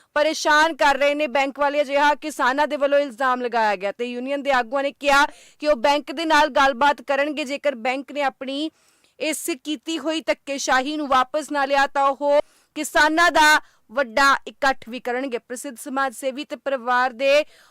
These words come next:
ਔਖੇ ਵੇਲੇ ਬਾਂਹ ਫੜਨ ਵਾਲੇ ਡਾਕਟਰ ਕਮਲਜੀਤ ਸਿੰਘ ਨੇ ਵੀ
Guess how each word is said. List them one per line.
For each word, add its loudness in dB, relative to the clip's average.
ਔਖੇ -2
ਵੇਲੇ -2
ਬਾਂਹ 2
ਫੜਨ -2
ਵਾਲੇ 0
ਡਾਕਟਰ -4
ਕਮਲਜੀਤ 0
ਸਿੰਘ -8
ਨੇ -2
ਵੀ -6